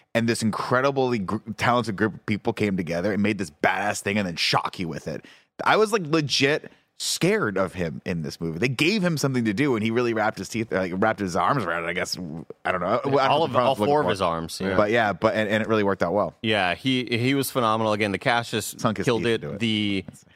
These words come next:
Speaker 2: the art style, I was a, a huge fan of. The art style just kind of reminded me of every once in a while we see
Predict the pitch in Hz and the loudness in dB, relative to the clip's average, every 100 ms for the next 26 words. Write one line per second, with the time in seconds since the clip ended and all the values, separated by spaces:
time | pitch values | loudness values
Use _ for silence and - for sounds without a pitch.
0 | _ 107 123 127 151 - - 110 104 98 | _ -2 2 4 2 0 0 2 4 2
1 | 92 90 - 98 98 95 92 85 101 92 | 0 -4 -2 0 2 0 -2 0 -2 0
2 | 101 - 95 - 170 - 120 101 117 131 | -4 -4 -4 -2 -4 0 2 2 2 2
3 | 160 - 170 139 135 - 156 139 123 107 | 2 2 2 0 -4 -2 0 2 2 2
4 | 110 113 110 95 90 104 107 107 101 110 | 2 2 2 0 0 -2 0 0 0 0
5 | 104 98 95 98 - 113 95 | 0 2 0 -2 -4 -4 -4